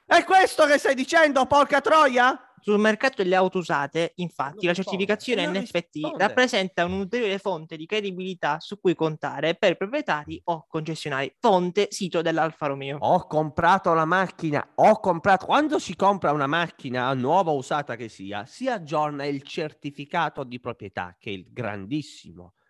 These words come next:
Speaker 1: meraviglioso stato nel quale noi ci troviamo e viviamo.
Speaker 2: Mhm.
Speaker 1: E viviamo.
Speaker 2: Sì.
Speaker 1: Noi
Speaker 2: Che è
Speaker 1: paghiamo
Speaker 2: successo?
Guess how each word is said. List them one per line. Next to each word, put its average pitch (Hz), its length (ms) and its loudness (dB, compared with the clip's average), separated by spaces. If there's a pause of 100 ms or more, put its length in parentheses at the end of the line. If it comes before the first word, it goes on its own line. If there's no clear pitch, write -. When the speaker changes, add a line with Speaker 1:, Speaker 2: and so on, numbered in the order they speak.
Speaker 1:
meraviglioso 135 920 -6
stato - 640 -6
nel 78 240 -14
quale 98 460 -6
noi 131 340 -6
ci 110 160 -16
troviamo 131 400 -8
e 101 60 -10
viviamo. 123 920 -8 (640)
Speaker 2:
Mhm. 143 380 -14 (640)
Speaker 1:
E 104 120 -18
viviamo. 98 640 -18 (420)
Speaker 2:
Sì. 147 260 -4
Speaker 1:
Noi 135 360 -6
Speaker 2:
Che - 80 -20
è - 800 -20
Speaker 1:
paghiamo 139 340 -8
Speaker 2:
successo? 120 360 -16